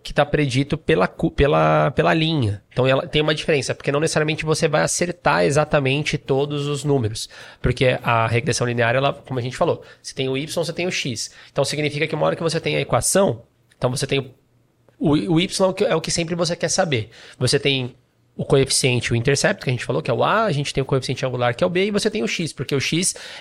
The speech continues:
é, é a concentração que você tá injetando da sua amostra. Então, automaticamente, se eu colocar ali uma concentração específica, uma vez que eu já tenho a equação, eu vou saber o y, que é a minha área que a gente tava falando. Você vai saber o seu y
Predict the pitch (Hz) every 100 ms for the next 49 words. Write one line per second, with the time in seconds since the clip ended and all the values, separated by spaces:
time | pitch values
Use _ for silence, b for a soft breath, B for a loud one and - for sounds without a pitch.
0 | - 135 151 240 147 151 156 165 165 151
1 | 156 151 151 - 170 208 180 185 160 165
2 | 165 165 - 180 127 110 - B B B
3 | - 180 190 202 180 - 160 147 143 156
4 | 147 147 - 131 127 123 123 127 123 123
5 | 120 123 120 - 160 156 123 127 - 123
6 | 120 113 110 131 - 208 180 B B -
7 | 180 - 196 233 214 147 - 120 135 139
8 | 151 175 160 143 160 151 156 160 165 196
9 | 156 113 - B B B B B B -
10 | 143 180 185 - 160 139 135 - 127 185